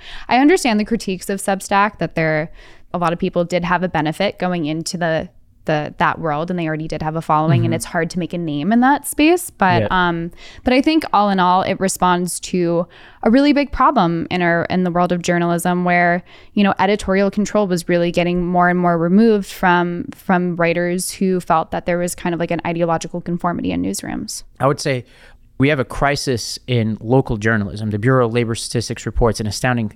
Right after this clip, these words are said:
Speaker 2: fifty-seven percent decline in newsroom employees since two thousand four. And in that same period of time, you've seen the newsroom staff per hundred thousand people, a measure called coverage density, has dropped by sixty-two percent.
Speaker 1: Mm-hmm.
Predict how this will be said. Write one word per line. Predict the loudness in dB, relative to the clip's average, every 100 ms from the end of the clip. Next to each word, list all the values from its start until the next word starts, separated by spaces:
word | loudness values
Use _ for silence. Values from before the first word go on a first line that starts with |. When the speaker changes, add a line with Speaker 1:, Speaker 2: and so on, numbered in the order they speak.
| -14
Speaker 2:
fifty-seven | -2 -2 0 -4 0 -2 0 -2
percent | 0 -2 -4
decline | -6 -2 0 2
in | 0
newsroom | 0 0 -2
employees | -2 0 0 0 -2 -8 -10 -12 -16 -20 -8
since | 0 0 0
two | 0 2
thousand | 4 2 2 -4
four. | -6 -8 -6 -10 -14 -20 -4
And | 0 2 2
in | 2
that | 0 -2
same | 0 2
period | 2 2 2
of | 0
time, | -2 0 0 0
you've | -2
seen | 0 2 2
the | 2 0 -2
newsroom | 0 2 2 -2 -10 -6 -2 0
staff | -2 -4 0 0 0 -2
per | -2
hundred | 0 -2 -2
thousand | 0 0 0 -2
people, | -2 -2 -2 -6 -8 -10 -12 0
a |
measure | 2 2 0
called | 0 -2
coverage | 0 -2 0 -2
density, | -2 -2 -4 -6 -4
has | -6
dropped | -4 0 0 -2 -8
by | -6 -4
sixty-two | -4 -2 -4 -2 -8 -8 -10
percent. | -10 -10 -10 -10 -14 0
Speaker 1:
Mm-hmm. | 0 2 -2